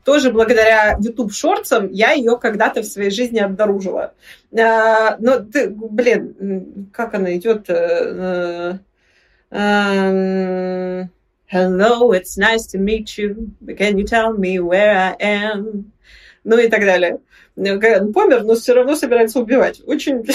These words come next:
<laughs> может быть, со мной что-то не так. Пора позвонить терапевту. А, вот.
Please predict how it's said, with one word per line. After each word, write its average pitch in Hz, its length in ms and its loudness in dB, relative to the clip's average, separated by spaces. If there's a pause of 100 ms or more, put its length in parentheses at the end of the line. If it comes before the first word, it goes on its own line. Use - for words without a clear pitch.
(800)
<laughs> - 720 -8
может 220 320 -2
быть, 226 100 -4
со 247 100 -8
мной 214 120 -6
что-то 208 280 -8
не 208 120 -6
так. 220 260 -8 (260)
Пора 190 160 -6
позвонить 170 420 -8
терапевту. 202 380 -10 (440)
А, 220 480 2 (220)
вот. 208 260 0